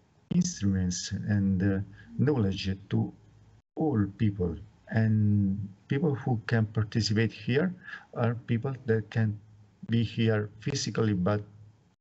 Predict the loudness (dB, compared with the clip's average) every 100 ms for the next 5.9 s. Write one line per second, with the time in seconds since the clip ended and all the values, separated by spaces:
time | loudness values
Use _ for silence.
0 | _ _ -4 -4 -8 -16 -6 -2 0 0
1 | 2 2 2 -2 -2 0 2 2 0 -2
2 | 0 2 2 2 2 2 2 -4 -16 -10
3 | -4 -4 -2 -2 0 0 0 -2 -2 -10
4 | -14 -2 0 0 0 2 2 2 0 -4
5 | 0 0 0 -2 0 0 2 0